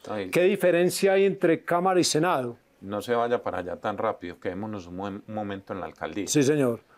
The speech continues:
Speaker 2: Dos mil once, dos mil quince.
Speaker 1: Es, esa alcaldía logramos posicionarla como la mejor alcaldía del país.
Speaker 2: Hágame el favor.
Speaker 1: Se hacen unas encuestas a nivel nacional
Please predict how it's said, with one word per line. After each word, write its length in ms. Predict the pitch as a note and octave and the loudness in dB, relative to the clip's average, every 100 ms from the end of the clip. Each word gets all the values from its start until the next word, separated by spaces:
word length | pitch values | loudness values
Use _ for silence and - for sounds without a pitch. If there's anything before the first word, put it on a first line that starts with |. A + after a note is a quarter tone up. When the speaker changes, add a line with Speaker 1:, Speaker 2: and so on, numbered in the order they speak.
| _ | _
Speaker 2:
Dos 240 | C#3 D3 D3 | 0 2 4
mil 200 | E3 F#3 | 4 4
once, 280 | F#3+ F3+ | 2 4
dos 120 | F#3+ D#3+ | 4 4
mil 360 | D#3+ E3 D#3+ - | 2 2 -2 -2
quince. 560 | F#3 D3+ - C3 A#2+ _ - | 2 2 0 -4 -6 _ -16
Speaker 1:
Es, 400 | F#2 D#2+ - - | -16 -16 -20 -4
esa 220 | G#2 A2 | -4 -2
alcaldía 520 | A#2+ - F#2 G2 A2 | -4 -4 -4 0 0
logramos 500 | A#2+ G2+ F#2+ G2+ A2 | 0 -2 -2 -2 -4
posicionarla 800 | - G2 G2 F2 F#2 G2+ A2+ A#2+ | -6 -6 -6 -6 -4 -2 -2 -4
como 240 | - F#2+ F#2 | -8 -6 -4
la 100 | F2 | -4
mejor 300 | E2+ E2+ G2 | -4 -4 -6
alcaldía 420 | - E2 D#2+ E2+ | -6 -10 -4 -4
del 120 | F2 | -4
país. 500 | - D2+ - - - _ _ _ _ _ _ _ _ | -6 -6 -8 -12 -20 _ _ _ _ _ _ _ _
Speaker 2:
Hágame 300 | G#2 A2 D#3 | -4 0 2
el 80 | F#3+ | 2
favor. 340 | - A2+ A#2+ G#2 | 2 2 4 2
Speaker 1:
Se 180 | G#2 | 0
hacen 680 | F#2+ F#2 F#2+ - A2+ A#2 A#2 | 0 0 -2 -2 -2 -2 -4
unas 380 | A#2+ B2 A#2 A2 | -4 -2 -2 -4
encuestas 540 | F2 - F2+ - A2 | -8 -4 -4 -2 -2
a 80 | G#2+ | -2
nivel 300 | F2 E2+ F2 | -6 -8 -6
nacional 640 | G#2+ G#2+ - D#2+ F2+ B2+ | -6 -6 -8 -4 -4 -4